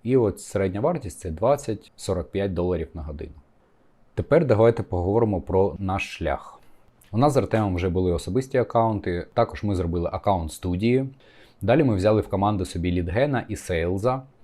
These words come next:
Задача лідгена — це відкликатись на замовлення, тобто писати ці каверлетери. Задача сейлза — включатись в замовлення, коли нам відповідали на кавери. Ну і почали відклика-, відкликатись на проєкти.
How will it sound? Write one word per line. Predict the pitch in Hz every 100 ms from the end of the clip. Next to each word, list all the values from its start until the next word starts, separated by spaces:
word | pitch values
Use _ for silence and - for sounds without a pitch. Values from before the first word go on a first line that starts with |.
| -
Задача | 87 92 98 -
лідгена — | 90 85 92 90 85 76
це | - 85 82 78 - _ -
відкликатись | 95 - 95 87 92 87 82 -
на | 82 82 82 78 80
замовлення, | 85 92 113 151 151 135 -
тобто | 92 -
писати | - 92 - -
ці | 95
каверлетери. | 87 87 85 85 82 78 76 - - - - -
Задача | 92 95 - 87
сейлза — | 113 135 143 131 123 - - 95 82 73
включатись | - 98 - 101 95 87 - 80
в |
замовлення, | 85 95 139 127 92 82
коли | 87 98 113 110 - 98
нам | 107
відповідали | 101 - 92 87 92 92
на | 87
кавери. | - 85 76 73 69 - _ _ 185
Ну |
і | 156
почали | 101 - 127
відклика-, | 98 - 95 85 101 98
відкликатись | 92 - 95 110 - 90
на | 90
проєкти. | 85 90 78 73 -